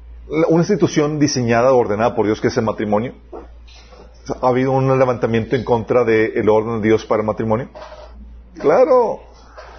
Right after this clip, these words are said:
Oye, en contra de lo, de los padres y lo, eh, los hijos, ¿ha habido uno, un levantamiento en contra del orden de Dios para que los padres puedan, eh, criar a sus hijos con completa libertad?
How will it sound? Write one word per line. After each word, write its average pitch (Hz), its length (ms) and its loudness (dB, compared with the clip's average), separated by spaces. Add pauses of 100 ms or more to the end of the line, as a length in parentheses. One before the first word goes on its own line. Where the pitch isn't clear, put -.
Oye, 156 400 4 (1040)
en 131 140 2
contra 170 260 2
de 175 60 0
lo, 165 160 4
de 139 160 0
los 131 160 -2
padres 156 360 -2
y 143 60 2
lo, 139 160 0
eh, 120 260 2
los 117 180 0
hijos, 175 320 -6 (180)
¿ha 127 80 0
habido 143 220 2
uno, 156 460 2
un 139 360 0
levantamiento 139 500 0
en 131 60 -2
contra 139 400 0
del 117 280 2
orden 123 300 0
de 117 80 -2
Dios 113 200 2
para 113 400 -2 (420)
que 131 120 0
los 110 140 0
padres 131 280 -2
puedan, 135 260 0
eh, 120 140 -8
criar 117 340 2
a 120 40 -6
sus 113 120 -10
hijos 117 200 -4
con 117 140 -2
completa 117 300 0
libertad? 117 500 -2